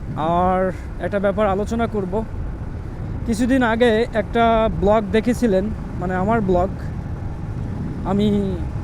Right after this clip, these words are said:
কিভাবে আমার বাইকের এক-, আহ, স্টকের যে এক্সস্টটা মডিফাই করছিলাম, just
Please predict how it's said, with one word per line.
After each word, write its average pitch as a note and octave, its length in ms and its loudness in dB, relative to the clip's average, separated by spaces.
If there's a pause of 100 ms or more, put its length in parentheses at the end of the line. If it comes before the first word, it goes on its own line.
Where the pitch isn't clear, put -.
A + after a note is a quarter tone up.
কিভাবে C4 580 6 (220)
আমার A3 420 2
বাইকের G#3 600 2 (120)
এক-, G3+ 500 -4
আহ, E3 260 2
স্টকের C4 500 2
যে A#3+ 240 4 (100)
এক্সস্টটা G3 680 0 (280)
মডিফাই A#3 360 4
করছিলাম, G#3+ 480 2 (120)
just G#3+ 380 0